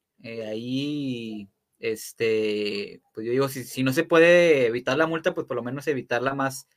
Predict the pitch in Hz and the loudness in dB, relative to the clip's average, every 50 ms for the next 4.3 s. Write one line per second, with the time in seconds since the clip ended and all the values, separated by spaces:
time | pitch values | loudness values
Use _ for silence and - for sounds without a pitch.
0 | _ _ _ _ _ _ - 123 123 135 131 131 - 143 143 139 127 120 123 131 | _ _ _ _ _ _ -2 0 0 0 0 2 4 4 4 4 2 0 -2 -6
1 | 131 - _ _ _ _ _ _ _ _ _ _ _ _ _ _ _ - 123 117 | -8 -10 _ _ _ _ _ _ _ _ _ _ _ _ _ _ _ -18 -14 -10
2 | 107 120 123 117 - 147 139 - - 123 117 110 110 - - - - 117 113 113 | -8 -8 -6 -2 -2 -2 -2 -2 0 0 0 0 -2 -6 -8 -2 0 2 4 4
3 | 113 113 113 110 - _ _ _ _ _ _ _ _ _ _ _ _ - 127 123 | 4 2 0 -2 -4 _ _ _ _ _ _ _ _ _ _ _ _ 6 8 8
4 | 135 143 131 - - | 10 8 6 4 0